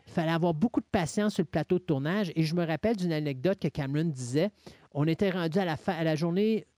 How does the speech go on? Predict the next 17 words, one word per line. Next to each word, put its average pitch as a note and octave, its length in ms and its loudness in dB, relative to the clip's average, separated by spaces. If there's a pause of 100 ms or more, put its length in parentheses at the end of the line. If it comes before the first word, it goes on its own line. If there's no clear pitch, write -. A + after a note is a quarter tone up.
juste A#3 220 0
avant F#3 180 0
les E3 140 0
fêtes F3 220 -2
de D#3+ 120 2
Noël. C#3 460 -2 (440)
Puis E3+ 400 2
j'ai D#3+ 240 0
fait G#3 180 0
travailler E3 540 0
mon E3 220 2
équipe F#3+ 380 0
pendant C#3 380 -6
quarante-huit F3+ 560 -2
heures E3+ 180 0
en C#3 140 -4
ligne, D3 380 -2